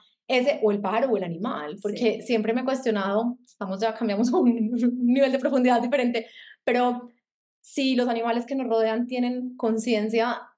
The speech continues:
Speaker 1: o algo parecido a una conciencia, o no tanto, o cómo se afectan con nuestra presencia, porque en mi casa hay muchos animales. ¿Tú qué crees de eso? ¿Qué piensas que los pájaros están pensando?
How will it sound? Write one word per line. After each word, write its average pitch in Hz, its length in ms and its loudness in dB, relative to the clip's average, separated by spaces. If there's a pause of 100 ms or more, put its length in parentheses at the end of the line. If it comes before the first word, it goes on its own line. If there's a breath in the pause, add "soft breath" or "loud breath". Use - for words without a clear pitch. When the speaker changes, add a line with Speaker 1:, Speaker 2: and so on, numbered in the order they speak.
(340)
Speaker 1:
o 233 200 6
algo 220 280 2
parecido 233 300 -2
a - 20 -2
una 233 160 -4
conciencia, 214 680 0 (460)
o 233 80 2
no 208 140 0
tanto, 220 420 0
o 202 380 -2
cómo 202 200 -4
se 220 60 0
afectan 214 360 -2
con 226 100 0
nuestra 208 280 -2
presencia, 190 540 -2
porque 208 500 0 (360 loud breath)
en 202 120 0
mi 196 100 2
casa 185 220 0
hay 208 100 2
muchos 226 240 0
animales. 202 640 -4
¿Tú 214 80 -6
qué 208 140 -4
crees 214 320 0
de 202 120 -2
eso? 196 240 -4
¿Qué 208 120 -2
piensas 233 260 0
que - 80 -4
los 202 140 0
pájaros 214 340 0
están 202 240 -4
pensando? 202 540 -2